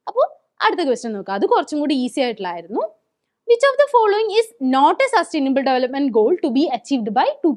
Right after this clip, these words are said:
thousand thirty?" രണ്ടായിരത്തി മുപ്പതിന്റെ ഉള്ളിൽ നമുക്ക് അച്ചീവ് ചെയ്യാനുള്ള സസ്റ്റൈനബിൾ ഡെ-, ഡെവലപ്മെന്റ് ഗോൾസ്, ടാർഗറ്റുകളൊക്കെ ഉണ്ടാവും അല്ലേ?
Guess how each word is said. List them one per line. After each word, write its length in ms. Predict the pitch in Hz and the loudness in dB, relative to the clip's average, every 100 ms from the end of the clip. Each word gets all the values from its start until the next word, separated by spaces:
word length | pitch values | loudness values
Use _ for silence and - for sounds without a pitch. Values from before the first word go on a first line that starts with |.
| 240 | -2
thousand 280 | 214 339 508 - | -2 -6 -6 -4
thirty?" 320 | 233 180 254 - _ _ | -4 -4 -8 -8 _ _
രണ്ടായിരത്തി 400 | 247 240 247 277 | -4 0 0 2
മുപ്പതിന്റെ 580 | 440 294 - 339 415 494 | 0 0 2 2 4 2
ഉള്ളിൽ 280 | 453 311 453 | 2 2 0
നമുക്ക് 180 | 349 339 | 0 -2
അച്ചീവ് 340 | 254 320 330 | -2 -2 0
ചെയ്യാനുള്ള 420 | 370 370 302 381 | 0 -2 -2 -4
സസ്റ്റൈനബിൾ 580 | 523 381 349 370 370 403 | -2 -2 -2 -4 -2 0
ഡെ-, 240 | 381 339 247 | 2 2 2
ഡെവലപ്മെന്റ് 460 | 302 311 330 381 | 0 0 -2 0
ഗോൾസ്, 280 | 320 311 453 | 0 0 -2
ടാർഗറ്റുകളൊക്കെ 760 | 466 359 311 339 294 339 277 240 | 2 2 2 0 0 2 2 -2
ഉണ്ടാവും 260 | 202 190 | -4 -6
അല്ലേ? 140 | 277 | -4